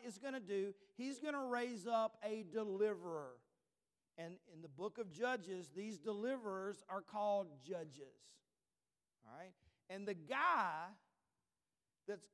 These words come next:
that God's gonna raise up to be the deliverer is, is no other than Gideon. All right? The Barney Fife of Judges.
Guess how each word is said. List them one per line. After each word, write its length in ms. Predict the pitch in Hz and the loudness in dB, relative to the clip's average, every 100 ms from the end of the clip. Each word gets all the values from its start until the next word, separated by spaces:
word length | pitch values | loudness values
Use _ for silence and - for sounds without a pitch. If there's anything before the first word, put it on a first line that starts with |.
| _ | _
that 180 | 190 185 | -8 2
God's 360 | 220 247 285 254 | 6 8 6 4
gonna 280 | 285 262 226 | 0 2 2
raise 640 | 214 240 294 302 302 277 302 | 4 4 6 4 4 0 4
up 480 | 285 190 160 190 - _ _ _ _ _ _ _ _ _ _ | 6 8 4 -2 -12 _ _ _ _ _ _ _ _ _ _
to 100 | 196 | -8
be 360 | 151 233 269 285 | -4 2 4 4
the 180 | 277 | 2
deliverer 880 | 254 262 262 269 240 175 147 139 156 175 _ _ _ _ _ _ _ _ _ _ - | 2 2 4 4 4 2 -4 -6 -10 -14 _ _ _ _ _ _ _ _ _ _ -10
is, 120 | 165 139 196 _ _ _ - | -10 -10 -14 _ _ _ -14
is 120 | 160 | -10
no 260 | 170 214 247 | -2 4 6
other 380 | 226 233 240 240 | 10 8 8 2
than 260 | 208 220 | 0 -4
Gideon. 320 | 180 202 165 135 120 120 _ _ _ _ _ _ _ _ | -4 -6 -8 -10 -20 -20 _ _ _ _ _ _ _ _
All 80 | 131 | -8
right? 140 | 175 147 | -8 -8
The 80 | 147 123 | -16 -6
Barney 380 | 160 196 226 196 _ | -2 -2 -4 -10 _
Fife 340 | 214 175 143 139 139 _ _ _ _ _ _ _ _ _ _ - | -4 -2 -6 -12 -20 _ _ _ _ _ _ _ _ _ _ -16
of 80 | 131 | -16
Judges. 480 | 120 135 107 107 | -12 -12 -12 -20